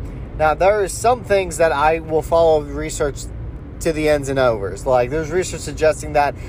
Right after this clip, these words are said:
if a patient goes and gets an M R I of the low back and they see disc bulge, there's about a seventy-five to eighty-five percent chance that they're gonna have low back surgery that's unnecessary, that's gonna be a cost burn,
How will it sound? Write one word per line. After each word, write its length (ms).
if 80
a 140
patient 360
goes 300
and 100
gets 200
an 180
M 160
R 80
I 160
of 140
the 100
low 300
back 500
and 120
they 100
see 160
disc 360
bulge, 460
there's 180
about 260
a 40
seventy-five 720
to 180
eighty-five 340
percent 260
chance 240
that 140
they're 100
gonna 140
have 140
low 140
back 200
surgery 320
that's 240
unnecessary, 580
that's 180
gonna 200
be 120
a 100
cost 380
burn, 320